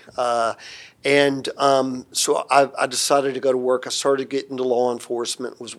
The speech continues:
doing that for, or I d-, never did law enforcement, but I was applying.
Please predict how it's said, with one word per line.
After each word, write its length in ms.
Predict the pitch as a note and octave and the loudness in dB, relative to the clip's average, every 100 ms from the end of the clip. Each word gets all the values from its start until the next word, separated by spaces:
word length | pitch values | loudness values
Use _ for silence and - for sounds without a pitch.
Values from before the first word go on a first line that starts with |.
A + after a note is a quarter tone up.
| - | -8
doing 300 | C3+ C3 C3 | -2 -2 0
that 300 | B2 B2+ - | 0 -2 -2
for, 260 | - B2+ A#2 | -2 -2 0
or 300 | B2+ B2+ - - - - | 0 0 -2 -10 -10 -4
I 80 | C3+ | -4
d-, 100 | C#3 | -2
never 260 | F#3 D3+ C#3+ | 6 6 8
did 220 | C#3+ D#3 | 6 6
law 200 | B2+ A#2 | 4 2
enforcement, 640 | A#2 - A#2+ - C3+ B2+ | 0 -4 -6 -4 -4 -4
but 140 | B2+ B2 | -2 0
I 80 | B2 | 0
was 220 | A#2+ A#2+ | -2 -6
applying. 800 | A2 - D3 D3 D3 B2+ A#2 | -8 -2 4 4 4 0 -4